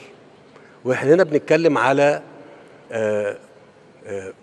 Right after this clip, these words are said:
آه، احنا النهاردة بنتكلم على هدنة، آه، يعني مؤقتة لمدة أربع خمس أيام، ونتمنى أنها تزيد من خلال، آه،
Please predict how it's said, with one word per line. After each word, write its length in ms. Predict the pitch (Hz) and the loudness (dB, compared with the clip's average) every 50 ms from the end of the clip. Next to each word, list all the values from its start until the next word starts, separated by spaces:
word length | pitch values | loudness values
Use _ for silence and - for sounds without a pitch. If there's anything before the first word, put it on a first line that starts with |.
| - | -4
آه، 220 | - 123 135 143 139 | 0 2 2 2 2
احنا 220 | 131 - 127 117 | 0 -2 -6 -4
النهاردة 420 | 117 117 107 107 143 151 127 123 113 | -4 -4 -2 0 0 0 0 -4 -6
بنتكلم 540 | - 123 113 - - 143 139 135 127 110 | -6 -6 -10 -8 -6 -6 -4 -4 -6 -6
على 320 | 107 107 107 104 107 107 95 - - - - - - - | -8 -10 -10 -12 -12 -14 -16 -18 -20 -20 -20 -20 -2 6
هدنة، 400 | 143 156 147 135 127 107 92 - - - - - - - - - - - - - - - - - - - - - - - - - - - - - | 6 6 6 6 -2 -2 -2 -4 -12 -20 -20 -20 -20 -20 -20 -20 -20 -20 -20 -20 -20 -20 -20 -20 -20 -20 -20 -20 -20 -20 -20 -20 -20 -20 -20 -16
آه، 300 | 110 107 101 95 95 95 - - | -12 -10 -10 -10 -10 -12 -14 -14
يعني 520 | 98 92 98 95 92 92 92 92 95 95 92 | -16 -14 -14 -14 -16 -16 -16 -16 -16 -16 -12
مؤقتة 680 | 95 104 120 123 - - - 139 131 - - 110 87 - - - - - - - - - - - - - - | -8 -4 -4 -4 -4 -2 0 0 0 2 0 -8 -8 -10 -20 -20 -20 -20 -20 -20 -20 -20 -20 -20 -20 -18 -14
لمدة 480 | 92 107 104 127 127 113 117 - 135 127 | -10 -6 -4 -4 -4 -4 -4 -4 -2 -2
أربع 180 | 117 117 110 | -2 -2 -4
خمس 400 | - - 127 123 113 - - - | -4 -4 -6 -6 -6 -6 -6 -2
أيام، 240 | 117 120 123 120 117 | 0 0 0 0 -2
ونتمنى 460 | 104 104 101 - 110 117 127 123 120 | -4 -6 -6 -8 -4 -2 -2 -2 -2
أنها 180 | 117 120 120 107 | -2 -2 -4 -6
تزيد 440 | - - 110 104 117 127 123 110 95 - - - - - - - - - | -6 -8 -10 -8 -6 -6 -6 -6 -8 -12 -20 -20 -20 -20 -20 -20 -20 -14
من 120 | 104 107 98 | -12 -12 -10
خلال، 560 | - - 110 113 127 127 123 117 104 98 92 - - - - - - - - - - - | -10 -8 -2 2 4 4 4 4 2 -4 -14 -18 -20 -20 -20 -20 -20 -20 -20 -20 -14 -12
آه، 260 | 101 95 95 98 | -10 -10 -8 -10